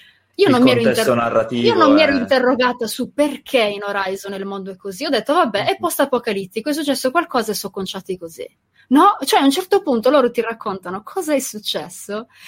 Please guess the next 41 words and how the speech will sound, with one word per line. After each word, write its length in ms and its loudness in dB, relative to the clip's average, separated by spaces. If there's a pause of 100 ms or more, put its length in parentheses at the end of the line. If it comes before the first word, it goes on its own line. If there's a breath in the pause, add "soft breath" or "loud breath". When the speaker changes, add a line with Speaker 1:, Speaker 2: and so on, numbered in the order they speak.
(240 loud breath)
Speaker 1:
e 120 0
lo 100 4
fanno 520 2
a 160 2
partire 400 2
dall'individuo, 840 0
non 140 -4
ti 100 -2
dicono, 360 -2
"Nel 180 0
duemilasessantacinque 1000 -2
è 20 -12
successo 400 -8
questo", 400 -12 (320 loud breath)
ti 80 0
mettono 320 2
la 100 6
registrazione 720 0
di 100 0
uno 160 2
che 160 -4
dice, 460 -4
"Oddio, 640 -2 (300)
non 180 4
so 200 2
domani 440 2
cosa 240 -10
succederà." 720 -10 (720 soft breath)
E 80 -6
Speaker 3:
Mhm. 40 -10
Speaker 1:
questa 260 -2
cosa 220 0
è 40 -2
stata 340 -6
potentissima. 1120 -2
Ad 120 0
esempio, 400 0
vedi, 200 2
questo 260 -2
tipo 260 0
di 300 -2